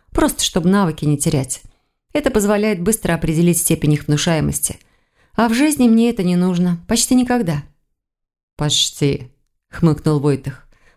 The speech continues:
«Ладно, Саша, давай договоримся. Я никому этого не скажу. А ты никогда не будешь пытаться сделать что-то такое со мной, хорошо? Как бы сильно тебе не было нужно».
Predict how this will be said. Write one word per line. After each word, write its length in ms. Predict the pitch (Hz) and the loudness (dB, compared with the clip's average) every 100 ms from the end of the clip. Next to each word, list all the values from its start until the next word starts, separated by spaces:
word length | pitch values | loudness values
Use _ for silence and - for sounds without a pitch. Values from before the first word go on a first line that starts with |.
| _ | _
«Ладно, 400 | - 175 185 170 | -2 0 0 -2
Саша, 420 | 151 170 160 - 139 | -2 -2 -2 -4 -2
давай 280 | 151 180 | -2 -2
договоримся. 640 | 196 160 160 156 143 - 139 | -2 -2 -2 -2 -4 -2 -2
Я 220 | 143 180 | 0 0
никому 580 | 208 208 180 170 202 - | 0 0 -2 0 -2 -2
этого 540 | 165 170 170 160 151 147 | -2 -2 -2 -2 0 0
не 240 | 147 180 | 0 0
скажу. 520 | - 165 160 147 - - _ _ _ _ | -2 -4 -4 -4 -8 -12 _ _ _ _
А 100 | 151 | -4
ты 200 | 147 196 | 0 2
никогда 500 | 202 170 151 156 180 | 2 0 -2 0 0
не 100 | 170 | 0
будешь 320 | 160 156 135 | 0 -2 -4
пытаться 460 | - - 151 - 147 | -4 -2 -2 0 -2
сделать 380 | 135 165 151 - | 0 0 0 -2
что-то 340 | - 147 139 | -2 -2 -2
такое 340 | 139 131 165 156 | -4 -2 -2 0
со 160 | 175 | 0
мной, 380 | 185 226 151 - - | 2 2 0 -6 -8
хорошо? 540 | 143 135 - 190 254 _ _ _ _ - | -4 -2 0 -2 -6 _ _ _ _ -4
Как 260 | 170 175 151 | -2 0 0
бы 100 | 156 | 2
сильно 460 | - 190 196 180 | 2 2 2 0
тебе 340 | 165 160 147 151 | -2 -2 0 2
не 160 | 147 | 2
было 220 | 151 156 147 | 0 0 0
нужно». 460 | 185 175 101 - | 0 -2 -6 -10